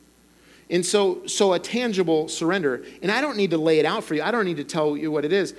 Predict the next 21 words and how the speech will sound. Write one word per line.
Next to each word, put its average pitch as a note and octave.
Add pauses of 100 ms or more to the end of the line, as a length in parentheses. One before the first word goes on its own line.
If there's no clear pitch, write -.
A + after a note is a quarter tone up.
(140)
The F3
Holy A#3
Spirit's G3+
already E3
speaking E3
to D3
you. A2 (1400)
Like, D#3+
he's C4+
speaking B3+
to E3+
you D#3+
about D3+
specific C#4
things F#3
that E3
he A3
wants F3
you F3+
to F3
surrender. F3+